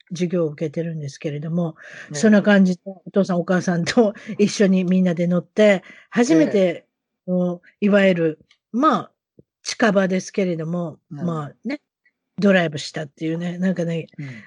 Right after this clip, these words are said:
Speaker 1: あの、感動的、感動的っていうかね、ちょっと気分良かったですね、やっぱね。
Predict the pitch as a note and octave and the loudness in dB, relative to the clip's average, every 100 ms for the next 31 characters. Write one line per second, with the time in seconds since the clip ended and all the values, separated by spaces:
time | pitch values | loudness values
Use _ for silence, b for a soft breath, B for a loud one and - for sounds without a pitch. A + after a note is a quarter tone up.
0 | B F#3+ F3 F3 - _ - A#3 A3+ G#3+ | B 2 2 2 -4 _ 0 2 4 4
1 | G3+ G#3 - C#3+ F#3 D4 A4 A4 G4+ F4+ | 2 -2 -6 -6 -2 2 4 6 4 4
2 | F4+ A3+ F#3 E3 E3 E3+ C4 A#3+ C4+ A3 | 2 0 -4 -4 -4 -2 0 0 2 0
3 | A#3 D3 D3 - D#3+ D3+ - D#3 D#3+ | 0 -4 -10 -10 -12 -12 -12 -12 -12